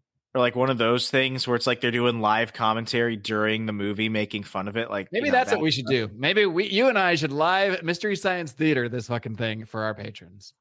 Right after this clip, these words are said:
Speaker 1: I think we'll get taken down, <laughs> but
Speaker 2: Well, yeah, it would have to be not, it would have to be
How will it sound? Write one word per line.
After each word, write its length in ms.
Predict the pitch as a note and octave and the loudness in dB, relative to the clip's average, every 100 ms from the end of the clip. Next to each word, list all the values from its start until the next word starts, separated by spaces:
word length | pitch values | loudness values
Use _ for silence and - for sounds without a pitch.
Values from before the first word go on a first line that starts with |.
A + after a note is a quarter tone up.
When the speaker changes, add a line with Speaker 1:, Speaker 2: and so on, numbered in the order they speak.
| - | -14
Speaker 1:
I 80 | A2 | -4
think 220 | D#3+ C#3+ | -2 0
we'll 100 | C3 | 0
get 160 | B2+ | 0
taken 320 | - C3 A#2+ A2 | 2 0 2 2
down, 420 | A2+ G2+ F#2+ F#2+ | 2 2 0 -2
<laughs> 80 | A#2 | 0
but 220 | C#3 G2 - _ _ _ - | 0 0 -4 _ _ _ -2
Speaker 2:
Well, 240 | E3 D3+ | 0 2
yeah, 260 | C3 B2 A#2 | 2 0 0
it 40 | |
would 100 | B2 | 0
have 120 | B2+ | -2
to 80 | A2+ | -2
be 260 | A2 G#2+ G#2 _ | -4 -4 -8 _
not, 300 | A2+ A2 G#2+ B2+ | -4 -2 -2 -2
it 60 | |
would 60 | B2 | -2
have 100 | A#2 | -2
to 60 | |
be 220 | G#2+ G#2+ | -4 -6